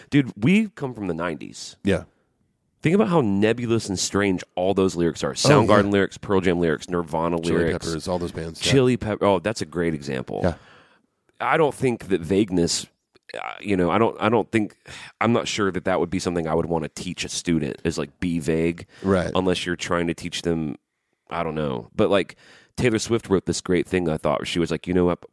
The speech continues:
Speaker 1: in writing in Nashville all the time, and because she's one of the biggest stars in the world,
Speaker 2: Yeah.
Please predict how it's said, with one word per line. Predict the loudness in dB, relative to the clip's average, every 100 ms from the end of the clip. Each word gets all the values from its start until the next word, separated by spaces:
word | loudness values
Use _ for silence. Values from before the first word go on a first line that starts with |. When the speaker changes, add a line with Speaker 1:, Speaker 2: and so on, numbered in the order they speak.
| _
Speaker 1:
in | -4 -4
writing | -2 0 0 0
in | -2
Nashville | -2 -4 -2
all | -4
the | -2
time, | -2 0 0 -4 -8 _ _ _ _ _ -4
and | -2
because | -2 -4 -4
she's | -6 -4
one | -4
of | -2
the |
biggest | -2 -2 -2
stars | 0 0 0
in | 0
the |
world, | 2 4 2 0
Speaker 2:
Yeah. | -4